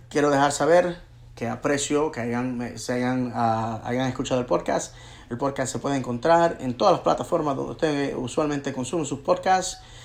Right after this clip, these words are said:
Y finalmente, como siempre digo, el fútbol es el idioma universal. El fútbol te hará llorar de alegría o de tristeza.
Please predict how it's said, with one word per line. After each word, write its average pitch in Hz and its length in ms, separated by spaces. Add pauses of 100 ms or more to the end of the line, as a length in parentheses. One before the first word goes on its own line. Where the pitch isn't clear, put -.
(240)
Y 120 80
finalmente, 165 800
como 113 220
siempre 135 320
digo, 190 400 (320)
el 110 160
fútbol 147 500
es 120 300
el 110 100
idioma 127 240
universal. 190 920
El 117 120
fútbol 175 640 (560)
te 123 100
hará 165 500 (880)
llorar 120 560
de 120 80
alegría 165 580
o 151 80
de 139 100
tristeza. 123 680